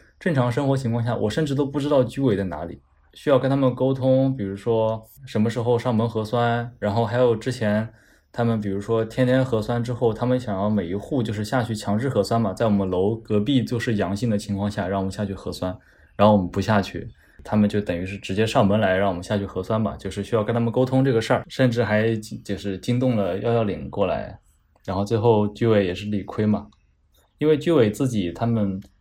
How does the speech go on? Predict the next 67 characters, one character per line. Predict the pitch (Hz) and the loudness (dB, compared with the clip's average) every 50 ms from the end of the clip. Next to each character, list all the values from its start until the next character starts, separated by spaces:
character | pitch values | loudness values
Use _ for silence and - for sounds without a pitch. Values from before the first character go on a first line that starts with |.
| _ _ _ | _ _ _
自 | - - 147 | -8 -6 -6
己 | 135 - 107 98 | -2 -2 0 2
应 | 101 107 | 2 2
该 | 123 123 | 2 2
也 | 117 90 | 0 0
是 | 85 107 | -2 -4
背 | 101 - 117 120 | -2 0 0 0
负 | 117 117 - 120 | 0 0 0 2
了 | 107 98 90 90 | 2 2 2 2
类 | 98 107 | 0 0
似 | 104 107 - | 0 0 -2
K | 104 - - 113 | -4 -2 -2 -2
P | 107 - 123 | 0 2 4
I | 120 120 | 4 4
的 | 107 | 2
东 | 87 87 85 87 | 2 -2 -6 -6
西， | - 82 76 - - _ _ _ _ _ _ _ _ _ | -8 -10 -12 -14 -16 _ _ _ _ _ _ _ _ _
所 | - - - 120 127 | -8 0 2 2 2
以 | 123 | 2
他 | - 135 | 2 0
们 | 143 143 135 123 113 | 2 2 2 2 2
会 | 104 - 135 127 113 107 104 95 92 87 85 - - - - _ _ _ _ _ _ _ _ - _ _ _ _ _ _ _ | 0 2 2 2 4 4 2 0 -2 -4 -8 -12 -16 -18 -20 _ _ _ _ _ _ _ _ -20 _ _ _ _ _ _ _
以 | - 110 107 | -4 -2 0
一 | 113 127 | 0 2
种 | 127 131 104 95 87 90 92 | 2 2 0 0 -2 -4 -8
非 | - - 143 143 | -6 -4 -4 -2
常 | 131 131 113 98 95 92 92 95 - | 0 0 0 0 -2 -2 -6 -8 -10
强 | - - - 92 92 104 | -10 -6 -4 -2 0 2
硬 | 123 131 | 4 4
的 | 127 110 | 4 4
态 | 101 - - 117 104 101 | 2 0 0 0 0 0
度 | - 101 95 87 71 69 71 71 107 113 | -2 -4 -8 -6 -8 -10 -10 -12 -10 -2
来 | 98 98 95 98 | 0 0 0 2
让 | 101 107 110 107 | 2 2 2 2
你 | 101 | 0
去 | 92 - - | 0 -2 -4
做 | 101 - - 117 104 | -4 0 0 0 0
这 | 104 101 | 2 0
个 | 95 | -2
事 | 98 - - 107 | -2 -2 -4 -4
情。 | 104 - 80 - - _ - - - - - _ _ | -4 -6 -10 -12 -16 _ -20 -20 -20 -20 -20 _ _
但 | - 143 131 | 0 2 2
是 | 143 | 4
我 | 147 123 101 | 4 2 2
们 | 92 87 95 | 2 2 0
的 | 101 113 | 0 -2
诉 | 110 - - 143 127 | -2 -2 -2 -2 0
求 | - 104 101 | 2 0 0
其 | 98 - | 0 -2
实 | 110 107 110 | -2 0 0
在 | 113 110 127 113 | 0 2 2 2
于 | 104 92 92 98 | 2 0 0 -4
是 | 101 - - 113 101 92 80 - - _ _ _ _ _ _ - | -6 -6 -4 -4 -4 -4 -4 -8 -12 _ _ _ _ _ _ -20
在 | - - 175 - - | -4 0 0 2 2
这 | - - 156 | 2 2 2
么 | 143 127 113 110 | 2 4 2 2
危 | 117 127 | 2 0
险 | 131 123 113 | 2 2 0
的 | 101 92 | -2 -2
情 | - - 98 92 | -2 -6 -6 -2
况 | 98 104 107 | -2 0 0
下 | 104 101 | 0 -2
下 | 98 - | -2 -2
去 | 113 107 | -2 -2
做 | 104 107 117 107 | 0 0 0 -2
核 | - - 87 90 | 0 -4 -6 -2
酸 | - 113 104 107 107 107 | 2 2 4 4 2 0